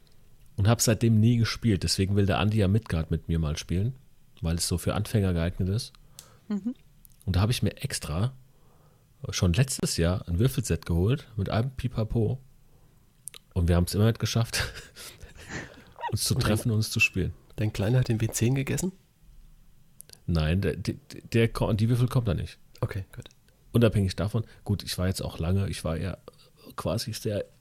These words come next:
Speaker 1: eingespannt. Jetzt können wir das mal, diesen Sommer gehen wir es an. So.
Speaker 3: Das können wir machen. Grillen und, äh, Midgard spielen.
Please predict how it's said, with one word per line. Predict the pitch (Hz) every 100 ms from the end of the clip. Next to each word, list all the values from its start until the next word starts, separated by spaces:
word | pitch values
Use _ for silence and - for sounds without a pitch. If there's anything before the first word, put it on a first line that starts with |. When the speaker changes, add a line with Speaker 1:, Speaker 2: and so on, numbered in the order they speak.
| _ -
Speaker 1:
eingespannt. | 123 160 - 180 180
Jetzt | 120 110 - - -
können | 117
wir |
das | 113 110
mal, | 98
diesen | 113 110
Sommer | 98 95
gehen | 87
wir | 85
es | 78
an. | 69 - _ _ - _ _
So. | -
Speaker 3:
Das | 127 -
können | - 127
wir |
machen. | 110 107 - -
Grillen | - 113 147 151 147
und, | 123 117 107
äh, | 107 104 104 - _ _ _ - - -
Midgard | 110 - 92
spielen. | - -